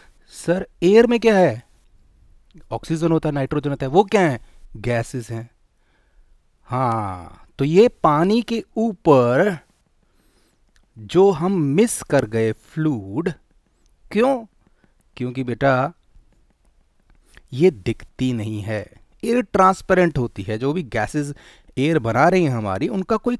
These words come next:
कलर नहीं है, तो हमें दिखता नहीं है, तो मिस हो जाता है। तो जिस तरह से बेटा ये पानी प्रेशर डाल रहा है, क्या ये जो बाहर की एयर है वो प्रेशर नहीं डालेगी इस पानी पे? तो यस, यहीं से आ रहा है हमारा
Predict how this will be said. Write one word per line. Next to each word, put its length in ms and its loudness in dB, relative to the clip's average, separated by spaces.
कलर 260 4
नहीं 200 0
है, 140 -6
तो 160 -8
हमें 140 -2
दिखता 280 0
नहीं 120 -2
है, 80 -4
तो 80 -8
मिस 240 -6
हो 60 -10
जाता 240 -14
है। 80 -20
तो 80 2
जिस 300 -2
तरह 180 4
से 120 4
बेटा 200 6
ये 140 2
पानी 340 2
प्रेशर 320 4
डाल 200 2
रहा 120 -4
है, 120 -4
क्या 320 -2
ये 500 2
जो 140 -8
बाहर 420 -6
की 220 -10
एयर 440 0
है 260 -6
वो 280 -6
प्रेशर 360 -2
नहीं 160 -2
डालेगी 300 -4
इस 120 -10
पानी 260 -10
पे? 140 -20
तो 80 -10
यस, 520 -4
यहीं 520 0
से 200 2
आ 280 2
रहा 340 2
है 180 -2
हमारा 480 -4